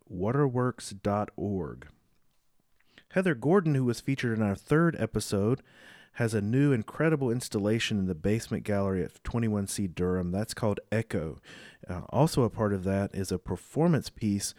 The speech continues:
by Justin Turnow, who is a local choreographer and dancer. She reacts to Heather's work in an incredible video, so go check that out. And now for some shameless plugs.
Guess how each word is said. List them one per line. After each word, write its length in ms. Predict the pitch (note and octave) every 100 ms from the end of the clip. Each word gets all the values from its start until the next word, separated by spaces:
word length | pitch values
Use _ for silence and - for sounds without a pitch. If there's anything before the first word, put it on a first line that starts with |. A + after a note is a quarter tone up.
| - -
by 140 | G#2
Justin 440 | F#2 G#2 G#2 - F#2
Turnow, 500 | - B2+ A#2 F2 D2
who 160 | F2+ F2+
is 100 | F2+
a 60 |
local 340 | F2 F2+ - F2+
choreographer 800 | - F#2+ F#2 F2+ F#2 - F#2 D#2+
and 140 | D#2
dancer. 440 | F#2+ G2 - C#2+ D#2
She 180 | -
reacts 580 | G2+ F#2+ - A2+ B2+ -
to 120 | -
Heather's 460 | F#2 G2+ F#2 E2+ -
work 360 | E2+ F#2 E2+ - - - - -
in 100 | F#2+
an 80 | F2+
incredible 500 | F2+ C3 B2 G2 E2+
video, 480 | F#2+ F#2 D#2+ C#2 C2
so 180 | -
go 160 | F#2 G#2
check 300 | - B2 -
that 180 | G#2+ G#2
out. 240 | E2+ D2 - _ _ _ _ _ _ _ _ _ _ _
And 100 | B2+
now 180 | F3+ B3
for 180 | - D#3+
some 260 | - B2+
shameless 600 | G#2+ - A#2+ A#2+ A2+ G2+
plugs. 640 | - - G2 C2+ D#2 -